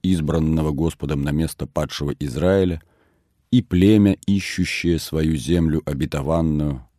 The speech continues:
и Ноев ковчег, спасающий верных в буре безбожного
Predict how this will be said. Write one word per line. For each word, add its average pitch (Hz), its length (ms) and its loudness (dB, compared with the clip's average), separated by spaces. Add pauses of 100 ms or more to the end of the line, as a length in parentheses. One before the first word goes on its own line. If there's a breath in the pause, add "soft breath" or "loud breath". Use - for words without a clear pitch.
(220)
и 131 100 6
Ноев 107 300 6
ковчег, - 800 -4 (260)
спасающий 73 800 -6
верных 78 600 -2
в 64 140 -12
буре 82 300 2
безбожного 80 880 0